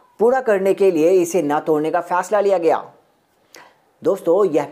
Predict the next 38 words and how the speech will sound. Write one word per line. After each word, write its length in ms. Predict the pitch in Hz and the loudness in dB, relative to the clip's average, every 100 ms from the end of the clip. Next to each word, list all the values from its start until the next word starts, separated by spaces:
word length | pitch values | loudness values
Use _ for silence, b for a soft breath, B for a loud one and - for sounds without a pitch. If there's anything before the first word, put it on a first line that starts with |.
| - | 0
पेरिस 300 | 202 254 - | 0 0 -4
का 140 | 226 | -6
सबसे 520 | 202 - 208 - 254 | -6 -10 -10 -2 2
ऊंचा 280 | 240 226 240 | 2 2 -2
स्ट्रक्चर 500 | 233 247 247 277 247 | 0 -4 -2 -4 -4
है। 260 | 156 113 - | -6 -10 -14
इसकी 320 | - - 139 | -18 -10 -8
ऊंचाई 480 | 127 127 208 180 170 | -6 -4 -2 2 0
करीब 420 | 180 170 165 170 165 | 0 2 4 2 0
इक्यासी 560 | 180 - 226 208 269 | -6 -4 -4 -2 0
माली 460 | 214 190 190 202 202 B B B | 0 0 0 0 -4 B B B
वाली 260 | 127 170 190 | -2 0 0
इमारत 440 | 190 165 170 214 | 0 -2 -2 -4
के 120 | 214 185 | -2 0
बराबर 360 | 160 147 139 | 0 -2 -2
है। 100 | 127 | -4
अगर 260 | 120 120 127 | -6 -6 -4
कोई 200 | 147 139 | 0 -2
व्यक्ति 460 | 120 180 196 - | 0 -2 -2 -6
इसके 600 | 139 170 165 170 - 185 185 | -6 -4 -6 -4 0 2 0
सबसे 440 | - - - 247 | -4 -10 -4 0
ऊपर 280 | 240 196 190 | 0 0 -2
वाले 240 | 180 180 | 0 0
माले 280 | 165 156 160 | 0 0 -2
पर 140 | 165 | -2
पहुंचना 500 | 170 - 127 143 202 | -4 -4 -6 -4 -4
चाहता 340 | 208 190 151 175 | -2 -2 -2 -2
है 300 | 151 165 - B B B | 0 -2 -2 B B B
तो 120 | 196 | 2
उसे 220 | 220 233 269 | 2 2 0
एक 460 | - 214 262 262 | 0 0 0 0
हज़ार 240 | 202 202 190 | 0 -2 -2
छः 200 | - 185 | -2 -2
सौ 140 | 180 | -2
पैंसठ 500 | 180 - 180 185 220 | -4 -2 -2 0 -2
सीढ़ियां 340 | 208 170 156 160 | -4 -4 -2 -2
चढ़नी 300 | 156 143 151 | -2 -2 -2
होंगी। 360 | 156 185 147 | -6 -8 -10